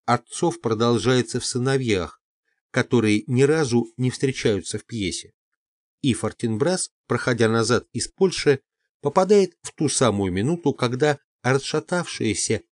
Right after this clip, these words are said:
и вышедшее из пазов королевство почти гибнет. И он, бескровный победитель, имеющий право на трон,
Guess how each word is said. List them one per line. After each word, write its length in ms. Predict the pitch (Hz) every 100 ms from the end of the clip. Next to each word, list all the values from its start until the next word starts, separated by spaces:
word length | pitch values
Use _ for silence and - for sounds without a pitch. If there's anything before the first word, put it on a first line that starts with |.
| -
и 180 | 151 -
вышедшее 680 | 120 147 - - - 107 104
из 240 | - 107
пазов 500 | - 127 98 107 87 - _ _
королевство 720 | - 92 95 156 180 - 147 135 _ _ _
почти 380 | 127 127 - 160
гибнет. 420 | 131 117 85 - - _ _ _ _ _ _ _ _ _
И 140 | 151 156
он, 240 | 185 208 - _
бескровный 640 | 113 135 - 139 120 104 95
победитель, 600 | 113 120 151 196 139 123 _
имеющий 680 | 156 170 170 156 135 - 139
право 400 | - 127 123 117
на 160 | 113
трон, 380 | 110 117 107 101